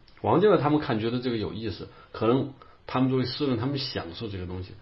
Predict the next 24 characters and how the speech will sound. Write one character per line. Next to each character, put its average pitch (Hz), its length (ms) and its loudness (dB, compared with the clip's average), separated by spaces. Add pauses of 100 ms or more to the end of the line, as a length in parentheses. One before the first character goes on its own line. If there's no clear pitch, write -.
(300)
他 147 140 2
不 135 160 0
像 113 380 4
那 104 100 0
个 101 300 -2
徐 113 260 -6
克， 123 140 4
他 123 100 0
们 127 160 2
是 117 140 -8
作 123 100 0
为 123 80 0
一 - 20 -2
个 - 60 -6
商 160 220 4
业 151 80 6
电 131 120 0
影， 95 100 0
它 120 120 -2
是 131 100 -2
一 139 40 -4
个 131 160 -4 (240)
全 120 320 0
局， 101 240 -6